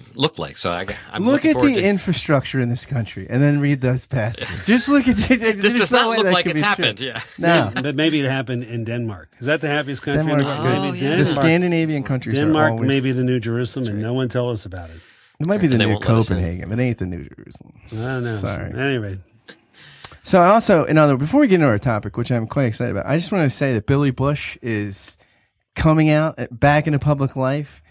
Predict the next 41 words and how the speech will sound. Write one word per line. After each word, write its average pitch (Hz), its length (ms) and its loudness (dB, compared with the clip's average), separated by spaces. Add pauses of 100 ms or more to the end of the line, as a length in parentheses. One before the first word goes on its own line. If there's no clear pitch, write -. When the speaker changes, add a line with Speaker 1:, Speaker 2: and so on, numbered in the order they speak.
(260)
Speaker 2:
He's 127 240 -2
been 151 360 4
to - 120 -2
this 123 180 -2
retreat 143 340 -4
center, 143 300 -2
and 127 180 0
one 139 120 2
of 139 40 2
the 131 120 0
exercises 120 800 -4
he 113 60 -2
had 107 140 -2
to 110 60 -12
do 101 240 -4
was 98 240 -8 (560)
you 123 140 2
take 143 220 4
a 127 80 4
pillow 135 440 4
and 101 80 2
a 98 40 -2
baseball 113 460 -2
bat, 95 220 -2
and 101 100 -6
you 107 80 -2
get 127 240 2
your 120 120 2
negative 113 440 2 (420)
energy 117 480 0
and 107 260 -6 (120)
behavior 113 460 2
patterns, 107 360 -2
and 113 240 -2
you 110 60 0
bash 113 500 0
them 95 160 -6
and 98 160 -14
say 113 300 -2
they're 110 120 -2
negative. 107 420 -2